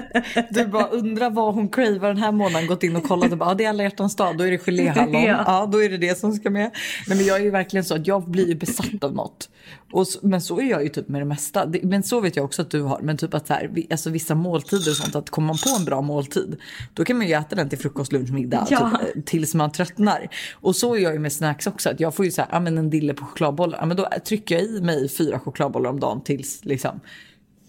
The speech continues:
Speaker 1: Ja, men typ tills jag har tröttnat.
Speaker 2: Ja.
Speaker 1: Ehm, så att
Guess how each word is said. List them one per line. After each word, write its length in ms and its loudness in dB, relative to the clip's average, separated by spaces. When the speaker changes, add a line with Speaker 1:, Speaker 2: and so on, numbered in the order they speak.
Speaker 1:
Ja, 60 0
men 140 0
typ 180 2
tills 160 0
jag 80 2
har 40 -6
tröttnat. 340 -2
Speaker 2:
Ja. 360 2
Speaker 1:
Ehm, 420 2
så 160 0
att 160 -2